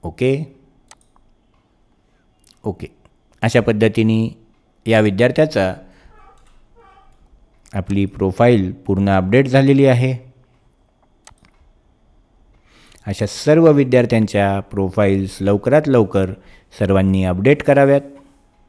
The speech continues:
मित्रांनो, वर्षभर आपण जे ऑनलाइन कामं करतो, या ऑनलाइन कामांसाठी जे काही प्रॉब्लेम्स आपल्याला क्रिएट होतात, त्यासाठी मी एक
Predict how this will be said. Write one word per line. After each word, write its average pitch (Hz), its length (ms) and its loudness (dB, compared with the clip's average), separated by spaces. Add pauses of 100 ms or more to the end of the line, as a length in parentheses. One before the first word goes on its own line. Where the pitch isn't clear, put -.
(1300)
मित्रांनो, 117 640 2 (160)
वर्षभर 104 500 0
आपण 104 300 0
जे 101 160 2
ऑनलाइन 98 380 0
कामं 104 280 0
करतो, 95 520 -2 (500)
या 98 200 2
ऑनलाइन 98 460 2
कामांसाठी 104 720 0
जे 92 380 -2 (1400)
काही 92 180 -4
प्रॉब्लेम्स 92 520 -2
आपल्याला 123 400 0
क्रिएट 107 400 -2
होतात, 90 280 -4 (1200)
त्यासाठी 95 420 -2
मी 95 220 0
एक 92 80 -4